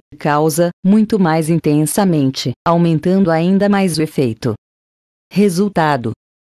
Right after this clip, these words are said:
Aquele horrível uivo chamado microfonia. Mas por que você está discutindo tudo isso? Porque em seu cérebro, no que diz respeito ao desenvolvimento da inteligência,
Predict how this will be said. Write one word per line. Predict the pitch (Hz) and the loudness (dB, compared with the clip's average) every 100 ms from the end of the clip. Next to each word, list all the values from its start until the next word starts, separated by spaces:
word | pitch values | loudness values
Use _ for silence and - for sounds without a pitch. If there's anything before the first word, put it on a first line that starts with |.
| _ 190 | _ -6
Aquele | 185 - 226 220 | -4 0 0 2
horrível | 233 143 196 185 196 | 0 0 0 2 0
uivo | 190 185 160 | 0 -2 -4
chamado | - 160 156 156 | -2 -2 0 0
microfonia. | 160 170 170 175 - 202 143 113 113 _ _ _ _ _ _ _ _ | -2 -2 -2 -2 -2 0 0 -2 -6 _ _ _ _ _ _ _ _
Mas | 180 175 160 | -2 -2 -2
por | - 147 | -6 -4
que | 208 | -2
você | 156 151 - 185 170 | 0 -2 0 0 0
está | - 175 156 | -2 -2 0
discutindo | 160 - 185 - 190 196 196 | -2 -4 -6 -2 0 0 0
tudo | 190 165 175 | -2 -2 0
isso? | 160 185 180 233 233 _ _ _ _ _ _ _ | 0 0 -2 -4 -6 _ _ _ _ _ _ _
Porque | 175 151 | -6 -2
em | 185 175 | 0 0
seu | 156 185 | 0 -2
cérebro, | - 180 175 143 123 117 104 - | -2 0 0 0 -2 -4 -2 0
no | 220 | 2
que | 214 214 | 2 -2
diz | 160 220 214 | 0 -2 0
respeito | 240 254 - 156 143 143 | -2 -2 -2 -2 0 0
ao | 151 | 0
desenvolvimento | 156 156 160 151 156 147 147 175 180 | 0 0 0 0 0 0 0 0 0
da | 156 | 0
inteligência, | 147 147 156 147 156 175 185 - | 0 0 0 0 0 0 0 -2